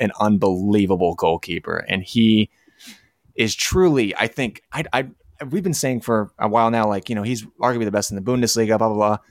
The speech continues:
Now it's a question of, is this the best goalkeeper in the world? And if not, does he have the potential to be very soon?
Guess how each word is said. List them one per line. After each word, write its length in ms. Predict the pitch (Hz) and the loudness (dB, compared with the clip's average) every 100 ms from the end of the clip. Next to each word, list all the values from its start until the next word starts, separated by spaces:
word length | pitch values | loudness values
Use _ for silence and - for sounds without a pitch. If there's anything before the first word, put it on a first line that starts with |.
| _ _ | _ _
Now 260 | 135 180 202 | 0 2 2
it's 120 | 151 | 0
a 40 | 123 | 0
question 340 | 120 110 113 | 2 2 0
of, 120 | 98 - | -2 2
is 240 | 131 127 | 2 2
this 180 | 123 - | 0 0
the 80 | 104 | 0
best 280 | 92 110 - | 2 2 2
goalkeeper 500 | 110 104 107 101 92 | 0 2 -2 2 0
in 100 | 92 | 0
the 60 | 82 | -2
world? 460 | 92 101 78 87 _ _ _ | 0 0 0 -4 _ _ _
And 160 | 107 117 | -2 0
if 200 | 139 - | 0 0
not, 440 | 104 110 117 90 _ _ _ _ _ | -2 0 0 -2 _ _ _ _ _
does 200 | 123 123 | 0 2
he 140 | 127 113 | 0 0
have 200 | 113 110 | 0 0
the 80 | |
potential 460 | 90 - 113 110 101 | -6 -2 -2 0 -2
to 160 | - 101 | -2 -2
be 300 | 104 101 95 | 0 0 0
very 360 | 85 101 104 98 | 2 4 4 2
soon? 520 | - 101 113 139 | 2 4 4 2